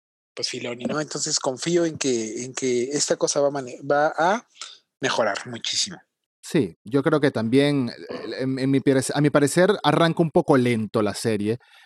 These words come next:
Speaker 2: en comparación a cómo arrancó, por ejemplo, The Mandalorian, que desde el primer episodio es
Speaker 1: Sí, con
Speaker 2: un
Speaker 1: todo,
Speaker 2: bombazo,
Speaker 1: hijo.
Speaker 2: ¿no? Con todo.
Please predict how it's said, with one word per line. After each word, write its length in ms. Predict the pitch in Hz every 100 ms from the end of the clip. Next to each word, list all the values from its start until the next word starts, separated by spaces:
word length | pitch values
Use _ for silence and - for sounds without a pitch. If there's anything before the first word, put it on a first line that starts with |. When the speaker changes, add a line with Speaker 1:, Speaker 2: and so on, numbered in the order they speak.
| _ _ -
Speaker 2:
en 140 | 127 123
comparación 600 | 123 113 113 110 - 120
a 80 | 135
cómo 200 | 123 107
arrancó, 300 | 98 101 107
por 120 | 117
ejemplo, 240 | 101 110
The 80 | 113
Mandalorian, 500 | 95 85 110 170 95
que 120 | 92
desde 120 | 92 92
el 80 |
primer 240 | - 95 110
episodio 480 | 117 101 92 101 110
es 280 | 107 - -
Speaker 1:
Sí, 300 | 113 120 160
con 160 | 170
Speaker 2:
un 60 | 139
Speaker 1:
todo, 140 | 131 127 127
Speaker 2:
bombazo, 440 | 170 139 127 -
Speaker 1:
hijo. 40 | 101
Speaker 2:
¿no? 140 | 151
Con 200 | - 95
todo. 300 | 139 117 87